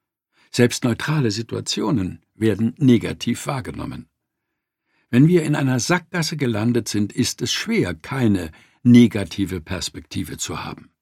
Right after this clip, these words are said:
Stecken Sie fest, ist das ein eindeutiges Anzeichen dafür, dass Sie tiefer gehen müssen.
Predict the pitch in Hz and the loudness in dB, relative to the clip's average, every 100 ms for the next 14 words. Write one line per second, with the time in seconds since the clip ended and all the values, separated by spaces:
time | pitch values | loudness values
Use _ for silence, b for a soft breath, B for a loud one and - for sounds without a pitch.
0 | _ _ _ _ _ _ _ _ _ _ | _ _ _ _ _ _ _ _ _ _
1 | _ _ _ _ _ _ - 165 156 147 | _ _ _ _ _ _ -2 0 2 2
2 | 147 - 226 - - - _ _ _ _ | 0 -2 -6 -6 -10 -16 _ _ _ _
3 | _ _ - - 160 147 131 127 - 185 | _ _ -4 -2 -2 0 2 2 2 2
4 | 202 170 151 113 151 131 120 - 104 - | 2 0 -2 -4 -4 0 0 2 -2 0
5 | 101 95 92 - 107 107 - 117 107 _ | 0 0 -2 -4 -4 -4 -6 -6 -8 _
6 | - 180 147 - 78 - - - - 80 | -2 -2 -2 -6 -12 -12 -12 -10 -10 -10
7 | - - | -10 -16